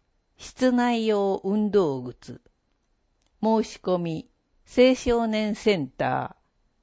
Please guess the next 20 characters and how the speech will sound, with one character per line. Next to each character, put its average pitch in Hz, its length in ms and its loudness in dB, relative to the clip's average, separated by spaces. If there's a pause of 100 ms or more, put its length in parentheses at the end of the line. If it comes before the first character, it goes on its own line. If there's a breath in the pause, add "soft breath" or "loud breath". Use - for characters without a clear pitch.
(220)
ー。 - 20 -8
電 190 300 2
話、 160 300 -2 (260)
四 220 320 2
六 202 360 -2
の 175 300 -4 (380)
八 - 460 -6
九 185 380 0
二 180 360 -2
五。 151 340 -2 (1700)
リ 262 140 2
ス - 200 -10
パ 165 160 -4
豊 175 540 -2
橋、 - 360 -14 (420)
走 240 360 -4
り 240 140 -2
方 220 320 0
教 160 360 0
室。 - 400 -18